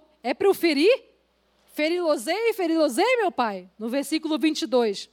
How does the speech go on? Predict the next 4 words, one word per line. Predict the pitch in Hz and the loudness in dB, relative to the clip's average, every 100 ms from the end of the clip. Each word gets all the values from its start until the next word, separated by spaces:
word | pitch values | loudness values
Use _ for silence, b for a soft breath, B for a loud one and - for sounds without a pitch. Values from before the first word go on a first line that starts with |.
| b b b b | b b b b
respondeu | 240 247 - 254 240 254 | -2 -2 0 0 2 2
ele: | 240 226 196 170 _ B B B B B B B | 2 0 -2 -8 _ B B B B B B B
"Não | 214 254 294 359 | 2 6 6 4
ferirás. | - 381 339 339 269 285 247 196 - - | 0 0 2 4 4 2 -2 -8 -16 -20